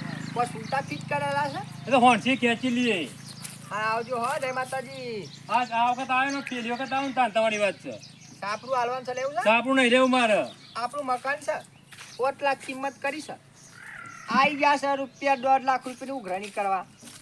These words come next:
Speaker 1: રૂપિયો નહીં, આવ એટલો આવે. ના મોને તો છેલ્લે દવા પીને મરી જવાનું શું છે? પણ ના પીવાય, હું લેવા પીએ? પીવન મારા જે લ-, માગતા હોય રૂપિયાવાળા પીવા, હું લેવા પીવું? મારા, મારા દુશ્મનો, હું લેવા મરું?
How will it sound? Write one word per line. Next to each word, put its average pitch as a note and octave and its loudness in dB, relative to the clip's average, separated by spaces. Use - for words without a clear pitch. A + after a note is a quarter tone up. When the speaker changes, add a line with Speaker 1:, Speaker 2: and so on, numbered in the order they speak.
Speaker 1:
રૂપિયો D4 2
નહીં, D4 4
આવ C4+ 6
એટલો C#4 0
આવે. C4+ 6
ના A#3+ 4
મોને B3+ 2
તો C4 -6
છેલ્લે B3 4
દવા A#3+ 2
પીને B3+ -10
મરી C4+ -4
જવાનું A#3 0
શું C#4+ -10
છે? - -4
પણ G#3+ -4
ના A#3 4
પીવાય, C4+ 4
હું D4 -4
લેવા D4 6
પીએ? C#4+ 0
પીવન D4 2
મારા C#4+ 6
જે A#3 2
લ-, C4+ 0
માગતા B3 0
હોય C#4 2
રૂપિયાવાળા C#4+ 2
પીવા, C4+ -6
હું D#4 6
લેવા C4+ 6
પીવું? C4 -4
મારા, B3+ 2
મારા C#4+ 4
દુશ્મનો, C4+ -6
હું C#4 0
લેવા C4+ 2
મરું? C4 -4